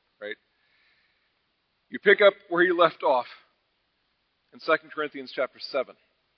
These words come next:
And so you turn to chapter seven, verse one, and you read, Therefore, having these promises, beloved, let us cleanse ourselves from all defilement of flesh and spirit,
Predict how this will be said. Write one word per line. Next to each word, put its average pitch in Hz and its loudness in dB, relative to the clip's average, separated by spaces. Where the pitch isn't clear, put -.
And 117 -20
so 170 -2
you 165 0
turn 208 -2
to 185 -10
chapter 175 2
seven, 165 -2
verse 143 -12
one, 147 -4
and 120 -12
you 160 -10
read, 147 -4
Therefore, 175 6
having 196 4
these 175 -10
promises, 165 -6
beloved, 151 -4
let 147 -2
us 131 -12
cleanse 220 -4
ourselves 185 -4
from 170 -12
all 170 0
defilement 160 -8
of 135 -16
flesh - -10
and 131 -20
spirit, 151 -6